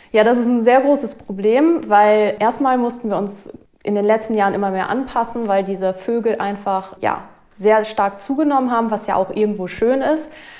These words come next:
aber eben uns auch keine Perspektiven gegeben werden. Das heißt also, wir mussten unsere Kulturen an den Außendeichen schon anpassen. Also Wintergetreide kann man da eigentlich fast nicht mehr anbauen, weil diese abgefressen werden. Die, äh, Wildgänse kommen einfach früher und bleiben auch länger. Teilweise gehen sie gar nicht mehr weg.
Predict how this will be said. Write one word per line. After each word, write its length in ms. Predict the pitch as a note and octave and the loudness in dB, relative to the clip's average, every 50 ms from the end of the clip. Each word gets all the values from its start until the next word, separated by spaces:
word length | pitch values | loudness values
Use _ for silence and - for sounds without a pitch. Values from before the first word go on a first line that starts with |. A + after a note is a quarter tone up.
| - - - _ | -20 -20 -6 _
aber 480 | - G3+ G#3+ A3 A3 A3+ A3+ A3+ A3 - | 2 2 4 4 4 4 4 4 4 2
eben 180 | G#3 A3 G#3 - | 0 0 0 -2
uns 160 | G#3+ G#3 G3+ | -4 -4 -4
auch 140 | G#3 G3+ - | -4 -4 -4
keine 200 | - G3+ G3 G3 | -4 -4 -4 -4
Perspektiven 680 | G3 - F#3+ F#3 - G3 F#3+ - - A3+ G#3 G3+ F#3+ F3+ | -4 -6 -8 -8 -10 -14 -12 -8 -6 -6 -4 -4 -6 -6
gegeben 420 | - - - G3 F#3+ F#3 F3 E3 | -6 -4 -4 -4 -4 -4 -4 0
werden. 300 | G3 G3+ A3 B3+ C4+ C#4+ | 0 2 2 2 2 2
Das 200 | C4 A#3+ - - | 0 -2 0 0
heißt 360 | G3+ G3 G3+ G3+ G3+ G3+ - | 2 2 2 2 0 -2 -2
also, 260 | G3 G3 F#3+ F#3+ F#3 | -2 0 0 -2 -2
wir 140 | F#3+ G#3 G#3 | 0 0 0
mussten 320 | G#3 G#3 G#3 G#3 - G#3 - | 0 -2 -4 -6 -8 -8 -6
unsere 360 | F#3+ F#3+ F#3 F#3 F#3 F3+ F3+ | -6 -6 -4 -2 -2 -2 -2
Kulturen 680 | F3+ - G3+ F#3+ G3 - - B3+ C4 B3+ B3+ B3+ A#3 | -2 -4 -6 -6 -6 -2 0 2 2 2 2 0 -2
an 180 | - - A#3 C4 | -2 -2 0 2
den 160 | C4+ B3+ A3+ | 0 0 2
Außendeichen 640 | - G#3 G#3+ G#3+ - A3+ G#3 G#3 G3+ G#3 G#3 G#3 G3 | 2 0 0 0 -2 -2 0 0 0 0 -2 -4 -10
schon 160 | G3 - G3 | -12 -12 -10
anpassen. 640 | - - - C4 C4 - B3 A#3 A#3 A#3+ A#3+ A#3 - | -8 -6 -6 -6 -4 -2 -2 -2 -2 -4 -6 -6 -6
Also 340 | - F#3+ F#3 G3 F#3+ F#3+ F#3+ - - - - _ | -6 -6 -4 -4 -4 -4 -6 -8 -16 -20 -8 _
Wintergetreide 760 | G3 G#3+ B3 B3 C4+ A#3 G#3+ G#3 G#3+ - G#3+ G#3+ G#3 G#3 G3+ | 0 0 2 2 2 0 0 -2 -4 -2 0 0 2 2 0
kann 180 | G3+ - - G3+ | -2 -6 -6 -6
man 140 | G3+ G3 F#3+ | -4 -4 -2
da 80 | G3 | -2
eigentlich 540 | - - - G3 G3 F#3+ G3 F#3+ E3+ - - | -2 -2 -2 -4 -4 -6 -6 -10 -10 -10 -10
fast 360 | - G#3+ G#3+ G#3+ - - - | -10 -8 -8 -8 -12 -12 -8
nicht 320 | G3+ G3+ G3+ A#3 B3+ - - | -6 -4 -4 -4 -4 -6 -4
mehr 160 | C#4 C4+ C4 | -4 -2 -2
anbauen, 640 | - B3 B3+ B3 - - A#3+ A#3 A3+ A#3 A#3 A3+ | -2 -4 -4 -6 -4 0 2 2 2 2 0 0
weil 140 | G3+ G3 F#3+ | 0 -2 -2
diese 400 | F#3+ G3+ G3 F#3+ G3+ G3 F#3+ F#3 - - - - - - - - _ _ _ _ - | -2 -4 -6 -4 -2 -2 -2 -4 -6 -12 -20 -20 -20 -20 -20 -20 _ _ _ _ 0
abgefressen 600 | G#3 G3+ - - C4 C4+ - B3+ B3 B3 B3 A3 | 0 2 2 -2 -2 0 2 2 2 2 0 0
werden. 480 | G#3+ A3 A3 A3+ A3+ A#3 A3+ A3+ A3+ G#3+ | 2 2 2 2 2 2 0 0 -2 -2
Die, 320 | G#3+ G#3 G3+ G3 G3 G3 | -2 -2 -2 0 0 -2
äh, 380 | - - - F#3+ F#3 F#3 F3 E3+ | -2 -4 -4 -4 -4 -4 -4 -2
Wildgänse 460 | G3+ A#3+ A#3+ A#3 - A3 G#3+ G#3 G#3 | -2 -2 -2 0 0 0 0 0 -2
kommen 260 | G3+ - G#3+ G3+ G3+ | -6 -6 -6 -6 -4
einfach 300 | - G3 G3 F#3+ - F#3 | -4 -6 -6 -8 -10 -12
früher 460 | - - - B3+ A#3+ C4 C4+ C4 C4 A#3 | -14 -8 -4 0 2 4 4 4 4 2
und 140 | G3+ G3 F#3 | 0 0 0
bleiben 320 | G3 G3 A3 C4+ C#4+ C#4 | 2 2 2 2 2 0
auch 160 | - B3+ - | -2 -2 -2
länger. 340 | - B3 B3 B3+ B3+ B3+ B3+ | -2 -2 -2 0 0 -2 -2
Teilweise 480 | B3+ - G3+ G3+ G3+ G#3 G3+ F#3+ F#3+ F#3 | -2 -2 -2 0 0 0 -2 -4 -4 -6
gehen 220 | - F#3+ F#3+ F#3+ | -6 -6 -6 -6
sie 80 | F#3 E3+ | -6 -4
gar 160 | F#3 F#3+ G#3 | -2 -2 -2
nicht 160 | B3+ B3 - | -4 -4 -6
mehr 140 | A#3+ A#3+ A#3+ | -6 -2 0
weg. 160 | C4+ C4+ C4+ | 0 -2 -2